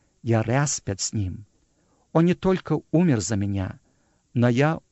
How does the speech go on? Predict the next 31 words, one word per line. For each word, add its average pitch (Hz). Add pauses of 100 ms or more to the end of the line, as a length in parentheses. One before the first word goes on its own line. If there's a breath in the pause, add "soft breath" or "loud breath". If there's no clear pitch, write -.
умер 120
с -
Ним. 107 (880)
Он 190
взял 170
меня 160
с -
собою 123
в -
смерть, 127 (520 soft breath)
и 143
Его 139
смерть 151
была 143 (480)
моею 120
смертью 113
для 98
греха. 101 (840)
Он 139
провёл 143
меня 143
через 117
крест 131 (220)
в 95
гроб, 127 (440 soft breath)
из 131
гроба 143
вне 139
достижения 135
господства -
греха. 95